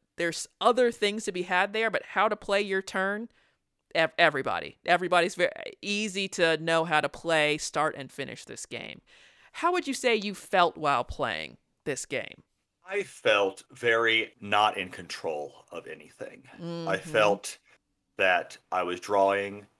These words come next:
Speaker 2: you were giving me a ten, and I
Speaker 1: Yeah.
Speaker 2: was drawing tens from the deck,
Speaker 1: <laughs>
Speaker 2: and it felt mean. It felt like the game was being mean to me, honestly. And I know that's not how games are, 'cause
Speaker 1: Yeah.
Speaker 2: they're not people and they can't do that.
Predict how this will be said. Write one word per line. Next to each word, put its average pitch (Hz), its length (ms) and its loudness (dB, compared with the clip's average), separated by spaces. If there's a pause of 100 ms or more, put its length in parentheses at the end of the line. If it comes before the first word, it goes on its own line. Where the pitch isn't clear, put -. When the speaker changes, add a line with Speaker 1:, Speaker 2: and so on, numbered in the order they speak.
(160)
Speaker 2:
you 135 160 -6
were 190 100 4
giving 143 220 0
me 151 120 -4
a 147 80 -4 (160)
ten, 147 420 -4
and 110 200 -4
I 113 80 2
Speaker 1:
Yeah. 113 60 2
Speaker 2:
was - 80 -6
drawing 101 400 0
tens 135 420 -6
from 123 140 -12
the 98 80 -4
deck, 101 280 0
Speaker 1:
<laughs> 262 260 -4
Speaker 2:
and - 320 0
it - 80 -4
felt 214 480 2 (320)
mean. 123 540 -2
It 127 120 4
felt 220 160 6
like 190 200 4
the 160 40 -4
game 147 200 4
was 127 100 0
being 113 260 2
mean 95 220 -6
to 85 60 -8
me, 82 120 -8
honestly. 92 540 -4
And 104 100 2
I 135 40 4
know 190 180 6
that's 185 160 6
not 147 80 4
how 139 100 6
games 120 320 2
are, 76 360 0
'cause 104 120 -4
Speaker 1:
Yeah. 160 120 4
Speaker 2:
they're 143 80 -2
not 117 240 2
people 90 360 -6
and 80 80 -8
they 87 80 -10
can't 160 320 -4
do 87 120 -10
that. 82 320 -10